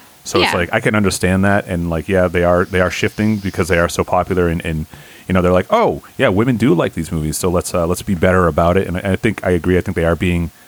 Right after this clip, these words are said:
Speaker 1: much better about it because their fucking first attempts of trying to be like, "Yeah, let's, let's, let's do some things," you know, that, like, so, like, women empowerment are so fucking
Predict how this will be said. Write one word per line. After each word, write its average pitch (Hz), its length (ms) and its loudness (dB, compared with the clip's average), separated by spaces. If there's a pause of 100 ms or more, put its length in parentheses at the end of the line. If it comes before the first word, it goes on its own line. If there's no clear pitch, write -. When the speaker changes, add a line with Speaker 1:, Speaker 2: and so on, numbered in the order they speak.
(340)
Speaker 1:
much 92 420 0
better 101 160 2
about 101 220 4
it - 20 -4
because 85 260 -6 (520)
their 123 120 2
fucking 131 300 0
first 110 300 0
attempts 143 320 0
of 147 100 -2
trying 147 200 -2
to 151 60 -4
be 151 120 0
like, 147 240 2
"Yeah, 185 160 2
let's, 110 260 0
let's, - 220 -6
let's 123 220 -6
do 131 100 0
some 127 200 -4
things," 127 380 -2
you 120 60 -4
know, 104 280 4
that, 101 200 2
like, 98 160 2
so, 110 120 -2
like, 92 120 2
women 98 240 0
empowerment 95 440 0
are 87 100 2
so - 220 0
fucking - 1040 -8